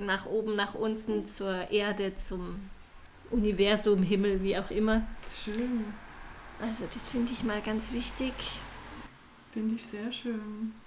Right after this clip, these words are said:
Speaker 2: Die Verbindung ist ja letztendlich auch wie ein Dialog, oder? Oder wie eine Kommunikation.
Speaker 1: Einmal wie eine Kommunikation und dann auch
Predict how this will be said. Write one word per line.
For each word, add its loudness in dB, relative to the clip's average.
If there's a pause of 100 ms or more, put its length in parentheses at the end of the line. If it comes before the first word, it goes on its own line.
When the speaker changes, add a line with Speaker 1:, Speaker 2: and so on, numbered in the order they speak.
(300)
Speaker 2:
Die 2
Verbindung 0
ist -4
ja 0 (300)
letztendlich -4
auch -2
wie 0
ein -4
Dialog, -4
oder? -2 (240)
Oder -2
wie 0
eine -2
Kommunikation. -2 (400)
Speaker 1:
Einmal 6
wie 8
eine 10
Kommunikation 6
und 4
dann 4
auch 4